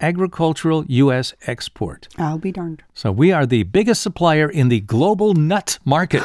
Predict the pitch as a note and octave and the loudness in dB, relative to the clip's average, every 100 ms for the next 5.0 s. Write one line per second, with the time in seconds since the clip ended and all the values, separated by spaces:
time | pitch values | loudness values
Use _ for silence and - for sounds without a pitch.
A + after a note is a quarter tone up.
0 | - - C3+ B2 D#3+ F#3+ G3 G#3+ B3 - | -4 -4 -2 2 2 2 2 2 2 0
1 | G#3+ F#3+ F#3 F#3+ F#3+ G#3 G#3+ G3+ - - | 2 4 4 2 2 2 2 0 -2 0
2 | F4 A4 A3 G3 G#3 G3 F#3+ F#3+ F#3+ - | 2 2 2 2 0 0 0 2 0 0
3 | G#3 F3+ E3+ F3+ A#3 A3+ F#3+ G3 A3 F3+ | 0 0 0 0 0 0 0 0 0 0
4 | D3+ C3 G#2 - - F#3 - - - | 0 0 -2 -6 -4 0 0 -2 -8